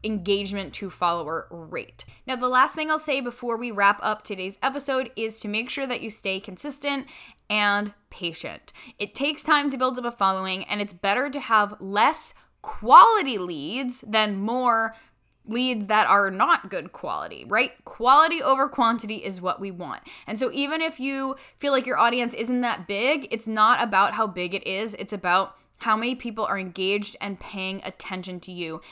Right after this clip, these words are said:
and how many people want what you have. You can make a lot of money without having a lot of followers. You can get a lot of engagement without having a lot of followers. And we wanna make sure that that is what's valued over just the numbers.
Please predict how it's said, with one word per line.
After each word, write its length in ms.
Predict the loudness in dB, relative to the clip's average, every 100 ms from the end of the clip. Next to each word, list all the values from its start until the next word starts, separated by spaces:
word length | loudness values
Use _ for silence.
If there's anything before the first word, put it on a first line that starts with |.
| -8
and 140 | -6
how 180 | -4 -6
many 200 | -6 -6
people 340 | -8 -6 -6 -6
want 380 | -6 -4 -4 -8
what 340 | -14 -8 -8 -8
you 240 | -12 -14 _
have. 520 | -6 -4 -4 -6 -14 -20 -20 -12
You 200 | -6 -6
can 120 | -4 -4
make 180 | -4
a 40 | -4
lot 180 | -2 0
of 80 |
money 260 | 0 0 -2
without 260 | -2 -2 0
having 240 | -2 -2
a 60 | -2
lot 160 | -2
of 100 | -2 6
followers. 520 | 6 6 2 -4 -8 -14 -10
You 180 | -8 -8
can 140 | -2
get 160 | 0 2
a 80 |
lot 180 | 2 2
of 140 | 0 -4
engagement 560 | -6 -2 -2 0 -2
without 240 | 0 0 0
having 240 | 0 0
a 40 |
lot 180 | 2 2
of 60 | 2
followers. 460 | 2 2 0 -6 -8 -10
And 140 | -6 -4
we 80 |
wanna 280 | -4 -2 -2
make 240 | -2 -4 -6
sure 360 | -4 -2 -2
that 280 | -2 -4 2
that 260 | 4 4 2
is 160 | -6
what's 220 | -6 -10 -2
valued 480 | 2 2 0 -6 -6 -2
over 360 | -2 0 -6
just 480 | -4 -4 -4 -6 -14
the 140 | -12 -8
numbers. 560 | -8 -8 -10 -14 -14